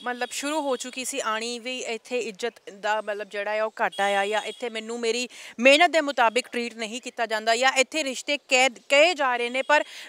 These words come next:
ਮੈਨੂੰ ਉਸ ਤਰੀਕੇ ਦਾ, ਅ, ਜਿਹੜਾ ਟ੍ਰੀਟਮੈਂਟ ਹੈ ਜਾਂ ਉਹਨਾਂ ਦਾ ਸੁਭਾਅ ਅੱਗੋਂ ਵੇਖਣ ਨੂੰ ਮਿਲ ਨਹੀਂ ਰਿਹਾ? ਇਹ ਚੀਜ਼ਾਂ ਕਦੋਂ ਦਿਲ ਦਿਮਾਗ 'ਚ ਆਉਣੀਆਂ ਸ਼ੁਰੂ ਹੋ ਗਈਆਂ ਸੀ? ਕਿਉਂਕਿ ਥੋੜ੍ਹਾ ਟਾਈਮ ਪਹਿਲਾਂ ਤੱਕ ਜਦੋਂ ਗੀਤ ਰਿਲੀਜ਼ ਹੋਇਆ ਅਸੀਂ ਦੇਖਿਆ ਵੀ ਦੋਨੋਂ ਭਰਾ ਬਾਂਹ ਫੜ ਕੇ,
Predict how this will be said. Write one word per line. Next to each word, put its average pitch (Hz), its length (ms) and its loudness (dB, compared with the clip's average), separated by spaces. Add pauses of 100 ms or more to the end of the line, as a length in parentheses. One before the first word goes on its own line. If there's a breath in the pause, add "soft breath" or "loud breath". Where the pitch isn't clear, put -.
ਮੈਨੂੰ 285 360 4
ਉਸ 302 260 0
ਤਰੀਕੇ 285 340 -4
ਦਾ, 311 200 4
ਅ, 262 520 6
ਜਿਹੜਾ 269 240 6
ਟ੍ਰੀਟਮੈਂਟ 277 500 0
ਹੈ 277 40 2
ਜਾਂ 285 100 4
ਉਹਨਾਂ 277 160 2
ਦਾ 285 80 2
ਸੁਭਾਅ 269 360 0
ਅੱਗੋਂ 262 200 -4
ਵੇਖਣ 269 260 -4
ਨੂੰ 294 100 -4
ਮਿਲ 254 160 -4
ਨਹੀਂ 294 140 -4
ਰਿਹਾ? 302 160 2
ਇਹ 302 140 0
ਚੀਜ਼ਾਂ 311 320 0
ਕਦੋਂ 311 260 -2
ਦਿਲ 277 220 -8
ਦਿਮਾਗ 254 280 -2
'ਚ - 100 -14
ਆਉਣੀਆਂ 240 320 -4
ਸ਼ੁਰੂ 269 240 -10
ਹੋ 269 120 -10
ਗਈਆਂ 254 160 -4
ਸੀ? 269 80 -12
ਕਿਉਂਕਿ 320 200 -6
ਥੋੜ੍ਹਾ 302 200 2
ਟਾਈਮ 311 200 0
ਪਹਿਲਾਂ 285 200 0
ਤੱਕ 277 120 -4
ਜਦੋਂ 285 160 -6
ਗੀਤ 254 240 -10
ਰਿਲੀਜ਼ 262 320 -10
ਹੋਇਆ 254 180 -4
ਅਸੀਂ 247 160 -8
ਦੇਖਿਆ 226 300 -6
ਵੀ 247 100 -6
ਦੋਨੋਂ 233 300 -4
ਭਰਾ 240 200 -4
ਬਾਂਹ 220 200 -2
ਫੜ 233 180 -6
ਕੇ, 247 240 -10